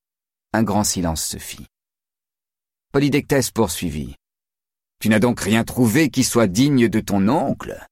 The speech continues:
Oh, je n'attendais pas de toi une monture comme celles qui sont ici. Un bélier à la robe blanche aurait fait l'affaire.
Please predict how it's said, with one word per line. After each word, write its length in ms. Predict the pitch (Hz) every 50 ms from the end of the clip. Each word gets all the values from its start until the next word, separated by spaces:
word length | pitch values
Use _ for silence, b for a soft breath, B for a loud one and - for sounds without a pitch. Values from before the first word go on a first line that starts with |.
| _ _ _ _ _ _ _ _ _ _ B B B B B
Oh, 240 | - - 95 82 113
je 100 | 104 107
n'attendais 400 | 104 95 87 87 87 85 80 82
pas 160 | - 104 95
de 80 | 76 76
toi 440 | 71 - 92 98 95 92 90 80 76
une 140 | 78 85 85
monture 720 | 90 101 107 104 - - - 165 165 151 139 127 101 -
comme 220 | - 101 98 92
celles 240 | - - 95 82 82
qui 100 | - 92
sont 220 | - - 90 87
ici. 520 | 90 - 180 170 - - 170 143 110 85 71 - _ _ _ _ _ _ _ _ _ - -
Un 120 | 87 95
bélier 440 | 85 117 117 113 110 110 131 127 120
à 60 | 113
la 120 | 107 101 95
robe 260 | 85 101 117 110 95
blanche 400 | 92 127 151 160 165 156 - -
aurait 160 | 110 117 120
fait 120 | - 147 147
l'affaire. 640 | 156 170 165 - 220 214 196 160 107 87 -